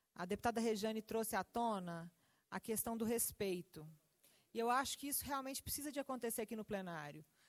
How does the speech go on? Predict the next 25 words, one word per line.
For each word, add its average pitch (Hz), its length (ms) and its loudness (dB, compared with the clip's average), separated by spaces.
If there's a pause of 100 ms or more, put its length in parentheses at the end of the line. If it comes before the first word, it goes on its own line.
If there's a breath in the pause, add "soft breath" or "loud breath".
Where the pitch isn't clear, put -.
(180)
principalmente 294 840 0
por 285 200 -4
membros 269 440 -2
da 247 120 0
bancada 277 500 -2
dela, 233 520 0 (640)
que - 100 -2
acusam 349 580 4
pessoas 254 500 2
sem 240 180 0
provas 277 800 6 (180 soft breath)
e 240 80 -8
que 285 160 -4
ele 440 320 4
começou 311 600 0
o 302 40 -4
desgaste 220 600 -2
aqui 180 160 -12
dentro. 160 320 -16 (440)
Ele 294 180 0
começou 339 420 4
acusando 311 640 0
pessoas 320 640 6
aqui 294 180 -6
dentro 285 540 -2